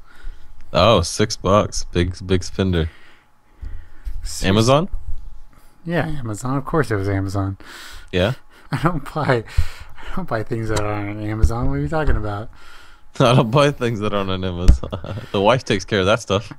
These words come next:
Speaker 2: <laughs> I saw this thing. So, uh, Colin, he was his best man in the wedding. You remember him?
Speaker 1: I do.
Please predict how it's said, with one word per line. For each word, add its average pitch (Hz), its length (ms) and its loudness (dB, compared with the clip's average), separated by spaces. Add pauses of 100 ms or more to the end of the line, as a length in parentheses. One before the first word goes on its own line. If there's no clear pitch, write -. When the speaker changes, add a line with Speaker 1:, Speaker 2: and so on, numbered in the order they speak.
Speaker 2:
<laughs> - 840 -10 (1700)
I 143 100 4
saw 170 240 0
this 160 200 0
thing. 135 460 2
So, 196 240 4 (160)
uh, 143 520 4 (340)
Colin, 101 640 2 (120)
he 127 140 4
was 120 200 0 (480)
his - 300 -14 (200)
best - 240 0
man 117 120 4
in 107 60 2
the 104 40 0
wedding. 98 380 0
You 117 80 0
remember 92 280 0
him? 92 220 -4 (2000)
Speaker 1:
I 85 80 0
do. 90 320 0